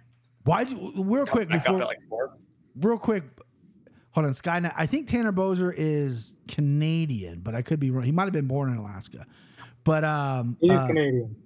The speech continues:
Speaker 1: is he Canadian? Yeah.
Speaker 3: Yeah.
Speaker 1: Paterno, minus two twenty-five, so he's came down. Practical plus one ninety, over one and a half, plus one ten, under one forty. I'm gonna lead the dance here because, real quick, I, I gave this pick out as an extra pick on the Anakin Florian spoiler alert.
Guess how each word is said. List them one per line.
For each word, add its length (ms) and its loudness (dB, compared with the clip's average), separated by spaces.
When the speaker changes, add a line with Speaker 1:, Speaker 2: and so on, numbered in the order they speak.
Speaker 1:
is 120 2
he 60 2
Canadian? 420 0
Yeah. 120 -6
Speaker 3:
Yeah. 60 2
Speaker 1:
Paterno, 760 0
minus 360 0
two 120 -4
twenty-five, 420 0
so 80 -2
he's 120 -2
came 340 0
down. 380 0
Practical 440 -2
plus 260 -4
one 120 0
ninety, 360 0
over 240 0
one 160 0
and 80 -2
a 20 -2
half, 280 -4
plus 400 -2
one 120 0
ten, 220 -2
under 400 2
one 580 -2
forty. 480 0
I'm 160 4
gonna 140 2
lead 180 2
the 60 -2
dance 260 0
here 120 0
because, 500 -2
real 160 4
quick, 340 0
I, 320 0
I 40 2
gave 220 2
this 140 0
pick 240 0
out 200 0
as 140 0
an 100 4
extra 220 0
pick 180 0
on 80 0
the 80 2
Anakin 260 0
Florian 300 0
spoiler 340 0
alert. 300 -4